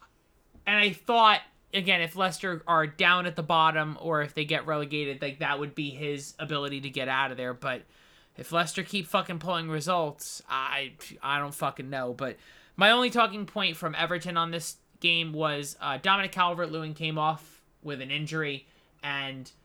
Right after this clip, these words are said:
I, I'm, I'm not gonna lie, that's, that shakes things up a little bit, because uh,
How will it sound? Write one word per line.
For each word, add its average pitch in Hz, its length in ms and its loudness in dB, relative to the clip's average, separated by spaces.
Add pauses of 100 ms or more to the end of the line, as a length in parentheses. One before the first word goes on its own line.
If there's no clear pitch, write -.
(220)
I, 160 160 0
I'm, 185 280 6
I'm 185 140 4
not 185 180 4
gonna 165 160 -4
lie, 156 420 4 (300)
that's, 180 600 4 (140)
that 214 180 6
shakes - 320 0
things 240 220 0
up 247 140 4
a - 20 2
little 180 240 2
bit, 123 260 -6 (120)
because 151 640 -2 (1120)
uh, 170 140 0